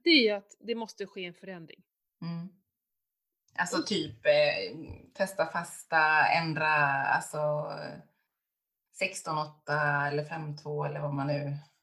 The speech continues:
Speaker 2: vill
Speaker 1: Mm.
Speaker 2: göra, eller?
Speaker 1: Ja, jag har delvis skrivit upp fas-, fasta.
Speaker 2: Mm,
Speaker 1: Då är det
Speaker 2: mm.
Speaker 1: precis som du säger.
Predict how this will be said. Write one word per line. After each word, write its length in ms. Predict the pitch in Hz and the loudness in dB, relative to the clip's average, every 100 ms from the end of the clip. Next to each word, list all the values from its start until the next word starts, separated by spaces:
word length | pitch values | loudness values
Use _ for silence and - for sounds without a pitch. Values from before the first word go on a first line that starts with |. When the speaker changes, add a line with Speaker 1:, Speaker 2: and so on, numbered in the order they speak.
| _ _ _ _ _ _ | _ _ _ _ _ _
Speaker 2:
vill 100 | - | -10
Speaker 1:
Mm. 120 | 147 | -4
Speaker 2:
göra, 280 | 147 131 131 | -2 0 -2
eller? 260 | 127 139 143 | -2 -4 -2
Speaker 1:
Ja, 240 | 240 311 | 2 2
jag 120 | 339 359 | 4 2
har 80 | |
delvis 400 | 349 381 349 359 | 4 4 4 0
skrivit 260 | 359 330 254 | 0 2 2
upp 140 | 233 | 0
fas-, 300 | - 202 - - | -8 -12 -10 -8
fasta. 400 | 226 - 190 - _ - | -8 -8 -10 -10 _ -2
Speaker 2:
Mm, 340 | 202 220 262 | 2 6 6
Speaker 1:
Då 60 | 311 | 6
är 40 | 311 | 0
det 60 | |
Speaker 2:
mm. 100 | 180 208 | 0 0
Speaker 1:
precis 200 | 269 247 | -2 -4
som 100 | 220 | -8
du 80 | |
säger. 460 | 220 202 175 170 180 | -8 -8 -6 -6 -8